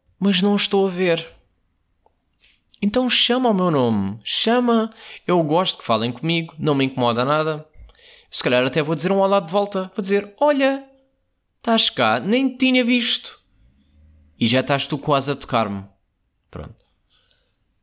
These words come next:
Esta aqui é para evitar, eh, ficarmos chateados. Porque eu não fico chateado.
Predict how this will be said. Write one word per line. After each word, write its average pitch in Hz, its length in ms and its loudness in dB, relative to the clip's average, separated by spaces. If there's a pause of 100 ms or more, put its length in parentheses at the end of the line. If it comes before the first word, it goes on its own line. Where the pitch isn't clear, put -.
(480)
Esta 185 240 0
aqui 233 480 -4
é 170 80 -2
para 180 240 -4
evitar, 160 580 0
eh, 156 600 0
ficarmos 143 360 -2
chateados. 98 580 -4 (220)
Porque - 180 -2
eu 220 40 4
não 247 100 2
fico 180 220 -2
chateado. 160 580 -2